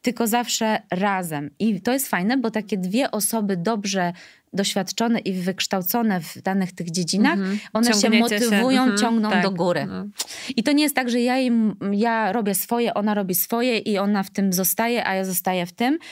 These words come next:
Speaker 1: tylko my, tworząc coś razem, ciągle się
Speaker 2: Mhm.
Speaker 1: rozwijamy. No i tak jest, my każdą nową rzecz robimy, wydaje nam się, trochę inaczej niż poprzednią.
Speaker 2: Mhm.
Speaker 1: Mam nadzieję, że lepiej. E,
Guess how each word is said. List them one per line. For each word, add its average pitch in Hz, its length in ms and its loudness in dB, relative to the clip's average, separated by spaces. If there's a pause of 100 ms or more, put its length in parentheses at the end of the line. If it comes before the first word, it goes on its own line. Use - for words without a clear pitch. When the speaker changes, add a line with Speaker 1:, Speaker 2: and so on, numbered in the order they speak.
(180)
Speaker 1:
tylko 233 320 -2
my, 214 260 2
tworząc 208 500 -2
coś 180 180 -4
razem, 208 400 0
ciągle 190 320 -2
się 185 140 0
Speaker 2:
Mhm. 190 160 0
Speaker 1:
rozwijamy. 170 640 0
No 202 140 0
i 220 80 -2
tak 233 260 -4
jest, 269 220 0
my 220 120 0 (380)
każdą 233 340 0
nową 214 440 2
rzecz 220 280 -2 (300)
robimy, 233 440 2 (260)
wydaje 226 320 2
nam 220 140 0
się, 214 160 -2 (200)
trochę 262 300 0
inaczej 240 460 0
niż 214 160 0
poprzednią. 202 560 0
Speaker 2:
Mhm. 277 100 6 (220)
Speaker 1:
Mam 247 320 4
nadzieję, 233 480 0
że 202 140 0
lepiej. 190 540 -2 (580)
E, 214 520 2